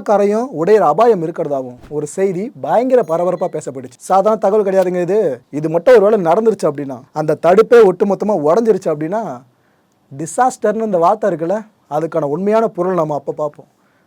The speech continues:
உயிர் சேதங்கள் அந்த அளவுக்கு ஏற்படும், அவ்வளோ சீரியஸான ஒரு விஷயம். இந்த சீரியஸ்னஸ் நம்ம அரசுக்கும் தெரிஞ்சிருக்கு, அவங்க உடனடியா ஒரு அறிக்கை வெளியிட்டாங்க, என்ன இப்போது நிலவரம் அப்படின்னு சொல்லிட்டு. "பாதுகாப்பா தாங்க இருக்கு அந்த அணை, மக்கள்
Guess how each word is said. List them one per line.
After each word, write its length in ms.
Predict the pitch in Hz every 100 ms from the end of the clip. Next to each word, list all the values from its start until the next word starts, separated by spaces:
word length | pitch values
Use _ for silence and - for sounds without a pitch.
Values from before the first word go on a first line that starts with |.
| _
உயிர் 280 | 139 180 240
சேதங்கள் 340 | 214 180 196 185
அந்த 120 | 180 196
அளவுக்கு 280 | 190 165
ஏற்படும், 260 | 135 - 127
அவ்வளோ 180 | 170 214 180
சீரியஸான 340 | 214 208 202 165
ஒரு 60 | 131
விஷயம். 260 | - 127 117 _ _ _ _ -
இந்த 180 | 170 160
சீரியஸ்னஸ் 480 | 208 226 214 214 220 220
நம்ம 140 | 151 147
அரசுக்கும் 400 | 151 269 226 220
தெரிஞ்சிருக்கு, 400 | 160 147 135 120 120 -
அவங்க 180 | 156 156 147
உடனடியா 320 | 180 247 196 226
ஒரு 80 | - 151
அறிக்கை 320 | 233 269 208 151
வெளியிட்டாங்க, 440 | 151 127 135 127 135 _ _ _ -
என்ன 260 | 165 220 214
இப்போது 200 | 180 196 175
நிலவரம் 260 | 180 185
அப்படின்னு 240 | 147 151 143
சொல்லிட்டு. 260 | 131 127 127 _ _ _ _ _ 165
"பாதுகாப்பா 500 | 190 240 233 226 214
தாங்க 160 | 226 202
இருக்கு 200 | 170 151 131 _ -
அந்த 100 | 151 156
அணை, 160 | 160 214 294 _ - 160
மக்கள் 320 | 190 277 226